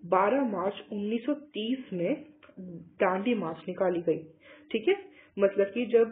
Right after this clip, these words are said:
गांधी जी ने, अ, गांधी जी ने जो प्रस्त-, जो सूत्र रखे, जो प्रस्ताव रखे, उसे जब इरविन एक तरीके से accept नहीं करते हैं, इन मांगों को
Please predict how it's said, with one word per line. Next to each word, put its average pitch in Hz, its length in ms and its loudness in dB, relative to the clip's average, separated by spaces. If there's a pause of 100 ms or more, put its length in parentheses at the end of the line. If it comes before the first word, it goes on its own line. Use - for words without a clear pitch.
(140)
गांधी 202 300 0
जी 202 160 -4
ने, 233 160 -2
अ, - 240 -10
गांधी 202 420 0
जी 202 120 -2
ने 208 120 -4
जो 226 100 0
प्रस्त-, - 360 0
जो 240 600 2
सूत्र 240 420 0
रखे, 190 320 -2
जो 233 100 -2
प्रस्ताव 208 520 -2
रखे, - 280 -4
उसे 240 400 -4 (580)
जब 262 320 4 (500)
इरविन 247 340 4 (760)
एक - 180 -14
तरीके 226 280 4
से 262 80 -2
accept 262 440 -2
नहीं 226 160 -2
करते 170 320 -2
हैं, 247 240 -6
इन 208 160 -8
मांगों 196 280 -2
को 277 320 -6